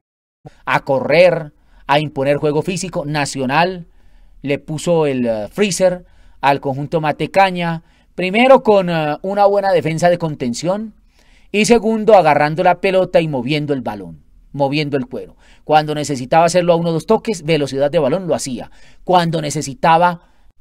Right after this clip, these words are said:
toque cansino, cansino, conservación, básicamente conservación,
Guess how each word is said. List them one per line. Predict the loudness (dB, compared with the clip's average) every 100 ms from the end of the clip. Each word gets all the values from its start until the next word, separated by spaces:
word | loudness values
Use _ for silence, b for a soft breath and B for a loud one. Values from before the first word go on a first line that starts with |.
| -8
toque | -6 -4 -6 -6
cansino, | -8 -8 -10 -12 -12 -12 -12 -16 -20 _
cansino, | -8 -6 -8 -10 -8 -4
conservación, | -4 -4 -4 -4 -4 -4 -6 -2
básicamente | -4 -2 -4 -4 -8
conservación, | -6 -6 -6 -4 -4